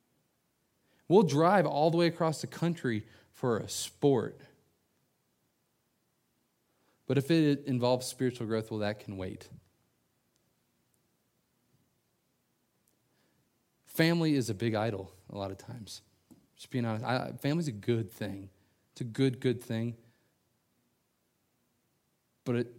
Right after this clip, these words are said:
your intimacy with Jesus is more important than your family. I'm just letting you know that. 'Cause if you're not intimate with him, then you're not gonna know how to order your family the way that God created it. What are you trading intimacy with? Guys,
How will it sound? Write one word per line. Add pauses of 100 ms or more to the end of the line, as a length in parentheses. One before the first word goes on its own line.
(720)
your
intimacy
with
Jesus
is
more
important
than
your
family.
I'm
just
letting
you
know
that. (1120)
'Cause
if
you're
not
intimate
with
him,
then
you're
not
gonna
know
how
to (380)
order
your
family
the
way
that
God
created
it. (2750)
What
are
you
trading
intimacy
with? (480)
Guys,